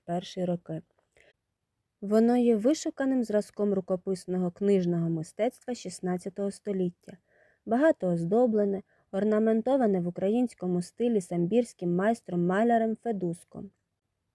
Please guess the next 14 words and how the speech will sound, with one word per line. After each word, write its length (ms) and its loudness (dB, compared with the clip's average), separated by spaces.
На 180 0
Пересопницькому 1080 0
Євангелії 840 0
складають 600 0
присягу 520 -2
президенти 760 -2
сучасної 760 -4
України. 640 -6
У 60 -4
шістнадцятому 760 -2
столітті 640 -2
набуває 540 2
поширення 600 0
друкарство. 800 -4